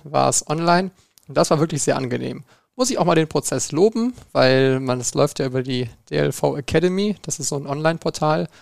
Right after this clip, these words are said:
wo es alle mögliche Schulungen zu gibt. Ich weiß, Martin, wir hatten da auch schon mal vor einigen Jahren eine Schulung über den D L V, äh, äh, drüber. Und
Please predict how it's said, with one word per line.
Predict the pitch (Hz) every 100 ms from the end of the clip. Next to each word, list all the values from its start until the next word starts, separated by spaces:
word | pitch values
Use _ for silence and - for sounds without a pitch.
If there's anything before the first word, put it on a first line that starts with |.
| _ _ _
wo | 143
es | 135
alle | 143 123
mögliche | 131 - 190 208
Schulungen | - 196 202 202 202
zu | 185 175
gibt. | 196 202 - _ _ _
Ich | - 117
weiß, | 139 147 - - -
Martin, | 135 139 139
wir | 131
hatten | 139 -
da | 127
auch | 135
schon | - 135
mal | 131 127
vor | 127 -
einigen | 135 127 123
Jahren | 120 131 143 139 _ _ _ _
eine | 135
Schulung | - 160 156 143
über | 131
den | 135
D | 127
L | 123
V, | 120 - 131 156 165 143 139 143 143 - _ _ _ _ _
äh, | 160
äh, | 156
drüber. | 147 156 170 202 - _ _ _
Und | 151 139 131 127 131 - -